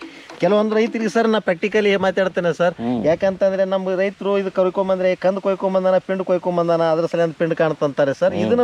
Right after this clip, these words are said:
Speaker 1: ನೋಡ್ಬೇಡಿ ದಯವಿಟ್ಟು. ನೀವು ಡೌಟ್ ಇದ್ದವರು ನೀವು ಸುಳಿನ ಮಾತ್ರ ನೋಡಿ, ಇದ್ರದ್ದು ಥಿಕ್ನೆಸ್ ನೋಡಿ, ಇದ್ರದ್ದು ಲೆಂತ್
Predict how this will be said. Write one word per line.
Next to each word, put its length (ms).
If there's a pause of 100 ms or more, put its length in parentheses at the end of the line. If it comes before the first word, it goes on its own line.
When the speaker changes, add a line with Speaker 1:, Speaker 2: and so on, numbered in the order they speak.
Speaker 1:
ನೋಡ್ಬೇಡಿ 360
ದಯವಿಟ್ಟು. 320
ನೀವು 260
ಡೌಟ್ 180
ಇದ್ದವರು 320 (380)
ನೀವು 120
ಸುಳಿನ 420
ಮಾತ್ರ 180 (160)
ನೋಡಿ, 300
ಇದ್ರದ್ದು 260
ಥಿಕ್ನೆಸ್ 420
ನೋಡಿ, 300
ಇದ್ರದ್ದು 240
ಲೆಂತ್ 300